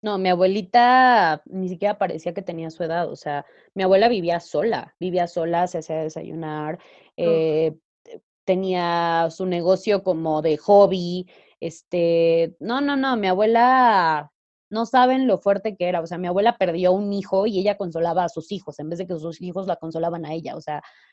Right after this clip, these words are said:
Speaker 1: mi abuela era la persona más fuerte y
Speaker 2: Fuerte.
Speaker 1: chingona que conozco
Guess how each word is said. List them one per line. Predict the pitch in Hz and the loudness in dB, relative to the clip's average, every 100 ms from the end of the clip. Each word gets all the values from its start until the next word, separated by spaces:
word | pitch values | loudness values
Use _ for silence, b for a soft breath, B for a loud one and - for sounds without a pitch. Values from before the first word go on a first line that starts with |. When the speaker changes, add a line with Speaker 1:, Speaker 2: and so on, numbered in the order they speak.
| _ | _
Speaker 1:
mi | 196 | 0
abuela | 196 214 | 4 4
era | 220 | 4
la | 185 - | 2 0
persona | 165 160 190 | -6 -6 -8
más | 180 175 - _ - | -6 -8 -10 _ -4
fuerte | 190 175 170 180 190 | 0 0 -2 -2 -2
y | 185 | -4
Speaker 2:
Fuerte. | 180 | -10
Speaker 1:
chingona | 170 160 160 165 175 | -8 -8 -8 -8 -10
que | 160 | -8
conozco | 147 160 160 - - - | -6 -6 -8 -10 -18 -18